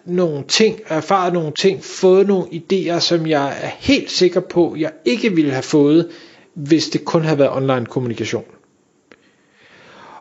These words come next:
Og det synes jeg er vanvittigt spændende, og det gælder begge veje. Jeg kommer også til at dele endnu mere, når det er live, øhm,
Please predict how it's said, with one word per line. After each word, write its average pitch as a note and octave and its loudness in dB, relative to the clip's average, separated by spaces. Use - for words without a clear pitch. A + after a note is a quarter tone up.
Og E3+ 2
det C4+ 4
synes G#3 0
jeg F#3 2
er C#3+ 0
vanvittigt D3+ 0
spændende, D3 0
og D#3+ -4
det D#3 0
gælder G#3 4
begge G3 2
veje. E3+ 2
Jeg F3+ 2
kommer E3 0
også G3 -2
til G3+ 0
at E3+ -2
dele F3 2
endnu C4 4
mere, F#3+ 6
når E3 2
det D#3 2
er C3 2
live, D3+ 2
øhm, C#3+ -2